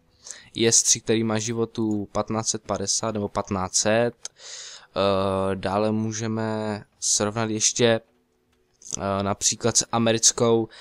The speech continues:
eh, T třicet dvojkou, která zrovna mě napadá, jestli má taky šestnáct set nebo patnáct set padesát životů, ale rozhodně je to tedy, eh,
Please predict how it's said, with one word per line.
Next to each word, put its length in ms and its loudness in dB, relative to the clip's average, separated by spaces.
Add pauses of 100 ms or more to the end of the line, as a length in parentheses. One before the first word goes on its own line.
(340)
eh, 320 0
T 180 2
třicet 380 4
dvojkou, 640 0
která 540 -4
zrovna 220 -4
mě 180 0
napadá, 300 -2
jestli 280 0
má 140 -2
taky 240 -8
šestnáct 400 0
set 120 2
nebo 160 0
patnáct 360 -4
set 160 -4
padesát 320 0
životů, 540 -2 (340)
ale 140 4
rozhodně 420 2
je 60 2
to 140 -2
tedy, 640 2
eh, 100 -12